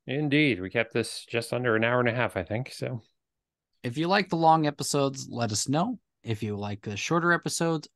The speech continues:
Speaker 2: also let us know. If you think that maybe we should do funnier voices more often, then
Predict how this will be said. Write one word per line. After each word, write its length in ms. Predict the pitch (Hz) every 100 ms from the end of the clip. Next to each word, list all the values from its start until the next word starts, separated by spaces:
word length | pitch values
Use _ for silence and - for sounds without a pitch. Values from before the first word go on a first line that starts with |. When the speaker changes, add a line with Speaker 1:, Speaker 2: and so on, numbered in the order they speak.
| -
Speaker 2:
also 380 | 92 92 - 104
let 240 | 104 110
us 180 | 120 -
know. 240 | 139 170 190 - - - - _
If 340 | 156 175 185 -
you 180 | 196 208
think 320 | - 233 202
that 220 | 208 208
maybe 300 | 190 214 214
we 120 | 208
should 200 | 202 208
do 340 | 190 220 220 208
funnier 540 | - 247 240 247 240
voices 560 | 220 254 220 151 113 110
more 280 | 139 175 196
often, 640 | 226 226 - 123 104 98
then 320 | 139 160 156